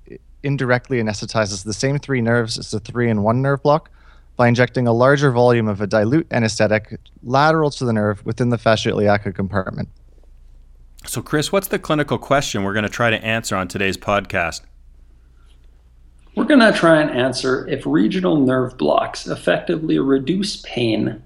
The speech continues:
Speaker 3: decrease opiate use, and if they're safe compared to standard pain management in patients with hip or femoral neck fractures.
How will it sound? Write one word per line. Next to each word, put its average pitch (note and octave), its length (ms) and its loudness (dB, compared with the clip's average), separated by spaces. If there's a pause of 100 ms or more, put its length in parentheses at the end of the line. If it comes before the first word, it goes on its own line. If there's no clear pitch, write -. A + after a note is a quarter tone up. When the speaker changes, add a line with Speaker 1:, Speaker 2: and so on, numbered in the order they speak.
Speaker 3:
decrease F#3 560 0
opiate C#3+ 500 0
use, - 460 -2 (220)
and D#3 140 2
if F#3+ 200 0
they're F#3 160 2
safe - 560 0 (280)
compared C3+ 360 2
to C3+ 60 -4
standard C3+ 480 -2
pain C#3+ 240 -2
management A#2+ 540 -2
in - 120 -4
patients - 380 -2
with - 160 -2
hip - 220 -4
or - 100 2
femoral - 380 0
neck E3 240 -2
fractures. - 600 -6